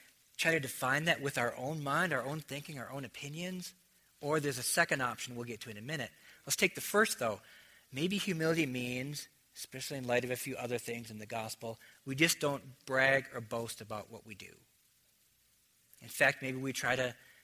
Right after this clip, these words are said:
keep secret the money we give to church or the amount of time that we pray during a day or how accurate we're, we're, we're proceeding through this New Testament listening discipline. Maybe that's what humility means. There's a second option, and that is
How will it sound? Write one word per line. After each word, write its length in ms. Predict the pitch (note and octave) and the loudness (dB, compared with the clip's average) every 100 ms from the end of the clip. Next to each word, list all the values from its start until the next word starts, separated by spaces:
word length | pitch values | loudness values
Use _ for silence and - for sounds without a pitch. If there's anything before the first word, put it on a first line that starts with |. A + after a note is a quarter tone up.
| _ - | _ -8
keep 220 | - - | -6 -2
secret 500 | - F3+ D3 A#2+ - | 0 2 0 -2 -6
the 80 | A2+ | -8
money 260 | A2+ A#2+ | -6 -6
we 100 | A#2+ | -6
give 180 | A2+ A#2 | -6 -8
to 80 | A2+ | -8
church 680 | - - A#2+ G#2+ G2+ G2 - | -6 -4 -4 -4 -6 -8 -14
or 160 | A2 G#2 | -14 -12
the 100 | G#2 | -10
amount 220 | A2 A#2 | -8 -8
of 60 | A2+ | -6
time 240 | A#2 A2 | -8 -8
that 100 | G2+ | -10
we 100 | G#2+ | -14
pray 320 | - - A2+ | -14 -8 -6
during 280 | G#2+ G#2 G2 | -6 -8 -10
a 40 | F#2 | -10
day 440 | G#2+ G2+ G2+ G2 - - - _ | -8 -6 -8 -12 -18 -20 -20 _
or 300 | B2 A2+ G2+ | -6 -4 -4
how 280 | - C3+ B2+ - | -2 0 0 0
accurate 460 | B2 B2 - B2 B2 | -2 -2 -4 -6 -6
we're, 200 | A2+ G#2 _ _ | -10 -12 _ _
we're, 200 | A#2+ G#2+ - - | -10 -10 -12 -10
we're 220 | A2+ G2+ - - - _ _ | -10 -10 -16 -20 -20 _ _
proceeding 440 | C3+ - D3+ C3 | -6 0 2 0
through 220 | A#2+ C3+ A#2 | -2 -4 -4
this 180 | A2+ | -4
New 120 | C3 B2 | -6 -6
Testament 520 | - B2 - A2 A#2 | -4 -4 -4 -10 -10
listening 460 | B2+ A2+ G2 F2+ G#2 | -10 -8 -10 -14 -12
discipline. 540 | A2 - - F#2 F#2+ _ _ _ _ _ _ _ _ _ _ - - | -12 -12 -18 -20 -20 _ _ _ _ _ _ _ _ _ _ -20 -6
Maybe 140 | D#3+ | -2
that's 320 | D3+ D3 - | 0 -2 -4
what 100 | D#3+ | -12
humility 440 | C#3 C3+ B2+ G#2+ G#2 | -8 -6 -6 -6 -8
means. 360 | C3 A#2+ G2+ - - _ - _ _ - | -6 -6 -8 -14 -20 _ -20 _ _ 0
There's 180 | D#3 | 2
a 60 | D3 | 2
second 460 | - - G3 C4 D#3 | 2 4 4 4 4
option, 560 | B2 - - A#2 A2 - | 4 0 -4 -6 -6 -8
and 120 | A#2+ | 0
that 220 | D3+ F3+ | 2 4
is 380 | B2 B2 B2+ | 2 -2 -4